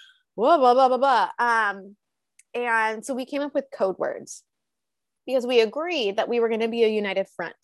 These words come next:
Um, and what I mean by that is we were never going to cut the other parent down in front of the kids. So if I was doing something that he didn't like, he wasn't gonna say it in front of the kids because he wanted the kids to know that we were a united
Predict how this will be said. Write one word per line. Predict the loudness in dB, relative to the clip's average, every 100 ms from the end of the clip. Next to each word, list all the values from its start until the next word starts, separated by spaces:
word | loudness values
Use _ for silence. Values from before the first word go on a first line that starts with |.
| _ _ -20 _ 0
Um, | 4 4 2 -2 -6
and | -4 -4 0
what | 2 2
I | 2
mean | 0 0 2
by | 2
that | 2 0 0 -2 0
is | 2 4 4 0 -4 -4
we | -2
were | -2
never | -2 -2 0
going | 0 0 -2 -6 -10 -10
to | -4 0 2 2 2 -2 -4 -8 -18 -4
cut | -4 0
the | 0
other | 0
parent | -4 -4 -4 -6 -12 _ -14 -4
down | -2 0 -4
in | -6
front | -8 -10
of |
the | -10
kids. | -10 -6 -6 -8
So | 0 2 2 0 -8 -20 -12 -6
if | 2
I | 4 4
was | 4
doing | 0 0
something | 0 -4 -4 -4 -4 -6 -10 -14 _
that | -4 0 0 -2
he | -2 0 2
didn't | 0 0
like, | 0 2 2 0 -4
he | -4
wasn't | 0 0 -2
gonna | -6 -8
say | -6 -4
it | -4
in | -6
front | -8 -10
of |
the | -12
kids | -6 0 0 -2
because | -12 -12 -12
he | -4 -2
wanted | -2 -4
the | -8
kids | -6 -8 -8 -12
to | -10
know | -8 -6
that | -6 -8
we | -4 -2
were | 0 2
a | 2
united | 0 -6 -8